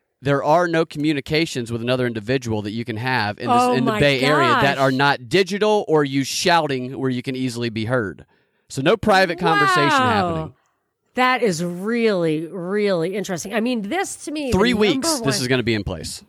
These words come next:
Speaker 2: The First Amendment is absolutely being gutted. Petition, assembly, free speech, even
Speaker 1: Yeah.
Speaker 2: religion. I
Speaker 1: Yeah.
Speaker 2: mean, this is the First Amendment getting taken away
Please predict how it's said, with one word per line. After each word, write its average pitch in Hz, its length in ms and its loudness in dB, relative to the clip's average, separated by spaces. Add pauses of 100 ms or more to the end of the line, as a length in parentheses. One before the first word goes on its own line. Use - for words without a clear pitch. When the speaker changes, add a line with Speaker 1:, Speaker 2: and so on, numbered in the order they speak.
(140)
Speaker 2:
The 220 100 0
First 285 600 0
Amendment 220 640 -4 (200)
is 190 240 0 (180)
absolutely 226 1160 0
being 160 600 -2 (520)
gutted. 185 440 2 (120)
Petition, 247 760 -2 (220)
assembly, 214 920 0 (500)
free 262 360 0
speech, 240 480 -2
even 269 180 0
Speaker 1:
Yeah. 233 160 2
Speaker 2:
religion. 196 600 0
I 170 60 -2
Speaker 1:
Yeah. - 160 4
Speaker 2:
mean, 165 220 -4
this 330 360 2
is 220 340 0
the 160 140 -2
First 233 640 -2
Amendment 190 600 0
getting 170 240 -4
taken 226 480 -2
away 190 540 0